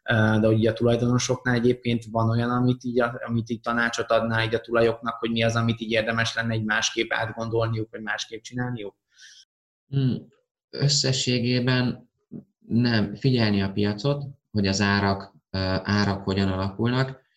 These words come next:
Speaker 2: illetve szokott lenni olyan tévhit, hogy mondjuk van egy, öm, van egy kétszázezer forintos lakás, ami mondjuk tavaly vagy bármikor ennyiért volt kiadva,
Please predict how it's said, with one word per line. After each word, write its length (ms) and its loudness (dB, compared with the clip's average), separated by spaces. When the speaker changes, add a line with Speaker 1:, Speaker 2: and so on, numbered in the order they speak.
Speaker 2:
illetve 920 0
szokott 360 0
lenni 220 2
olyan 380 2
tévhit, 540 -2
hogy 340 -2
mondjuk 320 2
van 160 2
egy, 420 -2
öm, 800 -2
van 260 2
egy 120 2
kétszázezer 560 -2
forintos 540 0
lakás, 600 -4
ami 160 2
mondjuk 600 2
tavaly 360 0
vagy 140 -2
bármikor 400 2
ennyiért 340 0
volt 220 -2
kiadva, 680 -2